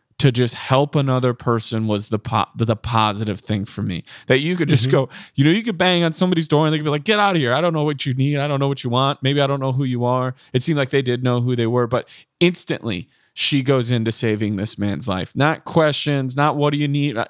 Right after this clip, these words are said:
Speaker 1: It was just, "You need help. I can see that, and let me help you." And then they were like, "Let us call nine one one." But as soon, she got it out right away. He was like, "No, I'm <laughs> fine."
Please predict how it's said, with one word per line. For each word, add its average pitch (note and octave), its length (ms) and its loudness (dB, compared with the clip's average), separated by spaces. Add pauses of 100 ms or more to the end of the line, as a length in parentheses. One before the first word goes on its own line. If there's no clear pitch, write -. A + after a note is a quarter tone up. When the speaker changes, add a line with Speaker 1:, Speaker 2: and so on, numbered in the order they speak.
(160)
Speaker 1:
It D3 180 0
was B2+ 180 0
just, A#2 340 -2
"You D#3+ 340 0
need D#3+ 240 -2
help. A#2+ 400 -4 (100)
I A#2+ 200 2
can C#3+ 180 -4
see A#2+ 280 -2
that, G2+ 300 -4 (220)
and G#2 220 -4
let A2+ 200 -2
me A2+ 180 0
help G#2+ 340 -2
you." A2 220 2 (200)
And C3 160 2
then D#3+ 120 0
they D3+ 80 2
were C3+ 80 2
like, B2 140 -2
"Let C#3+ 140 2
us C#3+ 100 -2
call C#3 160 2
nine C3 120 2
one B2+ 120 0
one." D3 140 0
But B2+ 120 0
as A#2 80 -2
soon, D#3+ 300 0
she - 200 0
got F3 200 0
it C3+ 80 0
out D3+ 180 0
right B2+ 180 2
away. C3 260 0
He B2+ 100 -4
was B2 100 -4
like, G2+ 100 -2
"No, B2 220 0
I'm G#2+ 80 -8
<laughs> - 0 -
fine." C#3 360 -2